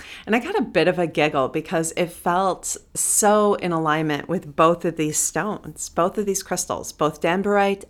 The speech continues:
and Iolite, and the messages that they're really sharing with us at this time.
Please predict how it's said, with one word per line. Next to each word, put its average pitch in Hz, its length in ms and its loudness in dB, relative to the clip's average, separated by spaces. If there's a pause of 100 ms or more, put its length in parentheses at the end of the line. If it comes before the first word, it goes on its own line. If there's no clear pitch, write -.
and 165 300 0
Iolite, 170 600 -2 (380)
and 175 380 0
the 170 200 2
messages 170 640 0
that 156 140 -4
they're 165 120 -2
really 175 280 -2
sharing 165 460 -4
with 143 140 -6
us - 280 -6
at 156 140 -6
this 143 200 -6
time. - 380 -6